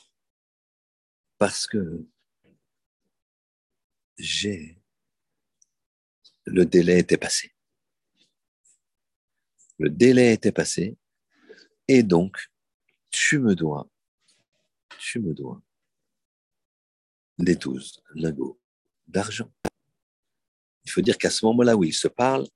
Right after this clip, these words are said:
il fait noir. Les nuages sont là. Et, mais le temps, il n'y a pas de soleil, on ne voit pas le soleil. Mais par rapport à,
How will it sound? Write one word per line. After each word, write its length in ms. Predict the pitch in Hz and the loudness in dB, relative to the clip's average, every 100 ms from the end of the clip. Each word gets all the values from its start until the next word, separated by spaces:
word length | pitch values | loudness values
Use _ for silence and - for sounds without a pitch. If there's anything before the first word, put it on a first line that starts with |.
| _ _ _ _ | _ _ _ _
il 100 | 98 | -8
fait 140 | - 101 | -6 -4
noir. 360 | 98 104 - _ _ _ _ _ _ _ _ _ _ _ _ _ | -4 -4 -10 _ _ _ _ _ _ _ _ _ _ _ _ _
Les 140 | - 87 | -8 -8
nuages 520 | 82 95 98 101 90 _ _ _ _ _ _ _ _ _ _ _ _ | -4 -4 -2 -4 -10 _ _ _ _ _ _ _ _ _ _ _ _
sont 320 | - - - 78 | -14 -12 -10 -4
là. 180 | 101 - _ _ _ _ _ _ _ _ - _ _ _ _ _ _ _ _ _ | -4 -6 _ _ _ _ _ _ _ _ -20 _ _ _ _ _ _ _ _ _
Et, 400 | 87 85 82 78 | -2 -2 -2 -6
mais 200 | 85 90 | 0 4
le 120 | 85 80 | 4 4
temps, 580 | - 123 123 117 - _ _ _ _ _ | 4 4 6 4 0 _ _ _ _ _
il 40 | |
n'y 40 | - | -6
a 40 | |
pas 120 | 110 | -6
de 60 | 110 | -4
soleil, 340 | 117 101 98 | -4 -2 -2
on 60 | 90 | -4
ne 40 | |
voit 140 | 87 - | -8 -4
pas 100 | 107 | -4
le 60 | |
soleil. 420 | - 95 80 76 _ _ _ _ _ _ - - - - - - _ _ _ _ _ _ _ - | -2 -2 -4 -6 _ _ _ _ _ _ -20 -20 -20 -20 -20 -20 _ _ _ _ _ _ _ -10
Mais 220 | 82 73 - - _ _ | -6 -6 -8 -18 _ _
par 140 | 82 | 0
rapport 400 | 73 80 135 123 | 0 4 6 8
à, 160 | 92 82 | 6 2